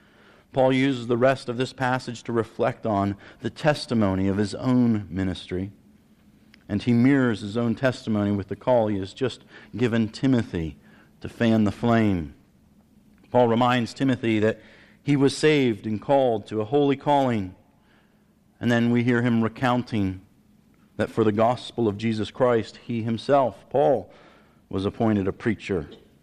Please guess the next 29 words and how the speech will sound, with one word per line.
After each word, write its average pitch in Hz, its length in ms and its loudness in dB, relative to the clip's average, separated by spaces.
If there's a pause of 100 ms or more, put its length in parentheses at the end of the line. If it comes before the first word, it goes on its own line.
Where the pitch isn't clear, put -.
(440)
and 85 100 -8
an 85 60 -4
apostle 98 500 -2
and 92 100 -2
a 87 80 -8
teacher. 85 460 -6
He 120 220 0
himself 120 480 0
had 92 160 -6
a 92 60 -6
similar 92 500 -6
calling. 101 560 -4 (800)
Now, 117 100 4
this 151 320 4
is 127 140 -8
the 123 120 -2
reason 131 460 0
that 113 160 -2
Paul 143 340 2
is 117 120 -4
suffering 110 560 -4
right 120 260 2
now 127 360 0
as 113 380 0
he 120 120 -8
does. 113 720 -2 (580)
Again, 113 180 -4
echoing 90 640 -2
this, - 300 -8